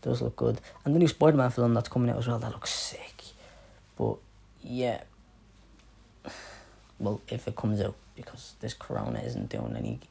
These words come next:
any goodness for me either when it comes to acting. I've com-, barely doing anything in acting. The last thing I did, so the last time I was, I,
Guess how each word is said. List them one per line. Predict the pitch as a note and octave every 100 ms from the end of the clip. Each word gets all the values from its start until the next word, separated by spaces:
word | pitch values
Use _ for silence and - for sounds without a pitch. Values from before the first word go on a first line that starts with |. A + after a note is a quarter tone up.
| - - - -
any | C#3 A2
goodness | G#2+ A#2 A#2+ A#2+ - -
for | - A2+
me | A#2+ A#2 A2+ A#2
either | B2 A#2+ B2+ -
when | A#2+
it | B2
comes | A#2+
to | -
acting. | B2 - - A#2+ - - - - -
I've | A#2 -
com-, | G#2+ - F#2+ -
barely | C3 B2
doing | A#2+ A2+
anything | A2 A#2 A#2+
in | A2
acting. | A#2 B2
The | A#2+
last | B2+ -
thing | A#2+
I | A2
did, | A2+ A2+
so | - G2 G#2+
the | A#2+ A#2+
last | A#2+ B2+
time | A2+ A2+
I | A2+
was, | A#2 -
I, | -